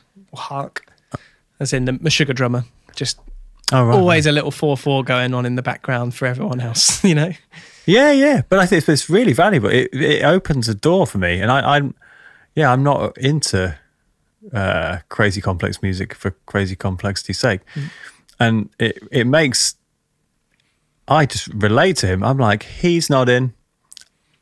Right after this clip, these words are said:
Speaker 1: Um,
Speaker 2: I'm not
Speaker 1: <laughs>
Speaker 2: in. He's singing. And I'm singing."
Speaker 1: That's it.
Speaker 2: And, eh, but, but it's, it's, it, it's really, and he doesn't scream.
Speaker 1: Mm.
Speaker 2: So my
Speaker 1: Lovely
Speaker 2: mum's
Speaker 1: voice.
Speaker 2: happy. Say again.
Speaker 1: Lovely voice.
Speaker 2: He's got, he's got a lovely voice,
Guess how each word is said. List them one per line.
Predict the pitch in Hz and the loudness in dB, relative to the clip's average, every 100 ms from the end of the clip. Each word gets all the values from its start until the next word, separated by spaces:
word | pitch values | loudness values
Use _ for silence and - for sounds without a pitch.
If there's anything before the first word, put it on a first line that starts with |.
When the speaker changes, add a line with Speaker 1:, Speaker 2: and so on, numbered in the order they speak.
| _ _ _ _ 165 | _ _ _ _ -6
Speaker 1:
Um, | 143 135 | -2 2
Speaker 2:
I'm | 160 139 | 4 6
not | 117 113 | 4 4
Speaker 1:
<laughs> | 117 | 2
Speaker 2:
in. | 117 - - - - - | 0 -8 -14 -14 -2 2
He's | 190 185 | 4 4
singing. | - 180 170 175 165 - _ - _ _ _ | 4 4 4 4 0 -6 _ -20 _ _ _
And | 165 165 | 4 6
I'm | 127 101 | 6 4
singing." | 107 92 87 82 - | 2 0 -2 -4 -2
Speaker 1:
That's | 156 151 165 | -2 0 -2
it. | 143 - _ | -4 -6 _
Speaker 2:
And, | 127 113 113 113 - - _ | 2 4 2 0 -4 -16 _
eh, | 190 233 - | 4 4 4
but, | 285 214 | 2 4
but | 247 | 4
it's, | - - | 2 2
it's, | 160 135 - | 0 0 0
it, | 151 131 - | 0 0 -2
it's | - 143 127 - | -4 -2 -2 -4
really, | 127 214 196 123 110 - | 0 2 4 2 0 0
and | 143 | 2
he | 147 | 4
doesn't | 131 107 | 2 0
scream. | - 104 120 131 - | 2 2 2 -4 -6
Speaker 1:
Mm. | 135 117 - _ _ | -6 -6 -16 _ _
Speaker 2:
So | - 110 110 101 107 | 0 4 4 2 -6
my | 170 139 | -4 0
Speaker 1:
Lovely | 107 110 | 4 4
Speaker 2:
mum's | 104 | 2
Speaker 1:
voice. | 131 | 2
Speaker 2:
happy. | 92 104 110 113 _ _ _ _ _ _ _ _ _ | 0 0 0 -4 _ _ _ _ _ _ _ _ _
Say | 139 | 0
again. | 104 107 151 | 4 4 4
Speaker 1:
Lovely | 247 170 | 2 0
voice. | 156 165 147 - _ - - - - - _ | 0 0 -2 -10 _ -20 -20 -16 -16 -18 _
Speaker 2:
He's | 143 147 | 4 4
got, | 170 123 | 4 0
he's | - | 0
got | 117 | -4
a | 113 | -2
lovely | 107 95 | -2 -2
voice, | 87 90 87 - | -6 -6 -8 -10